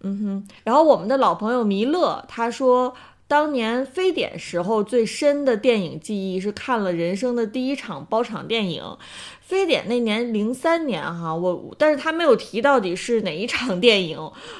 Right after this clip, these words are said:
零三年在电影院上的，估计大概率是好莱坞大片儿吧。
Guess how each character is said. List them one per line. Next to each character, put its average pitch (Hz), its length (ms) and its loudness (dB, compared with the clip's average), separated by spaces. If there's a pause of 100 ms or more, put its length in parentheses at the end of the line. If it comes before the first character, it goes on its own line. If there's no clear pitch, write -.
(160)
零 247 240 0
三 330 220 0
年 262 200 2
在 269 140 4
电 262 180 0
影 196 80 0
院 233 240 0
上 220 360 2
的， 180 160 2
估 240 180 -4
计 226 340 -2
大 247 300 2
概 220 220 0
率 208 180 -2
是 180 460 -2
好 - 200 -10
莱 156 140 -2
坞 214 140 -2
大 190 160 0
片 269 180 0
儿 269 140 4
吧。 - 240 -6